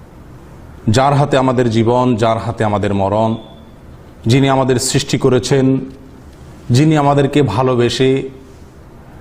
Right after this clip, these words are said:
মুসলিম হিসেবে জন্মগ্রহণ করার তৌফিক দিয়েছেন। সালাত এবং সালাম আল্লাহ তাআলার একান্ত বিশেষ অনুগ্রহ এবং শান্তির বারিধারা নাজিল হোক প্রিয় নবী সরদার দো আলম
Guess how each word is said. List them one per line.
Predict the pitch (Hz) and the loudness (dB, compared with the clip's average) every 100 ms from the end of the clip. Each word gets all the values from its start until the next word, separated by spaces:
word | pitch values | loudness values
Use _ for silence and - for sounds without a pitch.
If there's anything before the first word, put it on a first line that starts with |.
| - - | -14 -2
মুসলিম | 131 127 156 156 | 0 2 0 2
হিসেবে | 127 117 135 131 135 | 2 0 0 2 2
জন্মগ্রহণ | 113 110 104 101 98 127 | 2 0 0 -2 -2 -2
করার | 110 98 92 - | -2 -4 -4 -4
তৌফিক | 87 107 90 | -4 -4 -4
দিয়েছেন। | 90 85 104 101 123 - - - - - - - - - - - - - | -4 -2 -4 -4 -8 -14 -20 -20 -20 -20 -20 -20 -20 -20 -20 -20 -20 -8
সালাত | - 147 147 151 151 | -2 0 2 2 0
এবং | 151 143 | 0 0
সালাম | 147 139 143 143 - - - - - - - - - - - | 0 2 2 0 -4 -12 -20 -20 -20 -20 -20 -20 -20 -18 -4
আল্লাহ | 127 127 | 0 0
তাআলার | 120 113 110 | 0 0 0
একান্ত | 117 113 107 | -2 -2 -2
বিশেষ | 107 107 117 110 - | -2 -2 -2 -4 -4
অনুগ্রহ | 120 120 123 120 | -2 0 0 0
এবং | 117 117 113 | 0 0 -2
শান্তির | - 147 123 127 117 | -2 0 2 2 0
বারিধারা | 104 113 123 107 107 | 0 0 0 0 -2
নাজিল | 104 101 104 92 | -2 -2 -2 -2
হোক | 95 95 - - - - - - - - - - - | -4 -6 -14 -20 -20 -20 -20 -20 -20 -20 -20 -20 -6
প্রিয় | - 139 | 0 2
নবী | 139 123 139 139 - - - - - - - - - - - - - - - - | 2 2 2 2 -4 -14 -18 -20 -20 -20 -20 -20 -20 -20 -20 -20 -20 -20 -18 -6
সরদার | - 143 120 127 120 | -2 0 2 2 2
দো | 117 | 2
আলম | 110 123 127 120 | 2 2 0 -2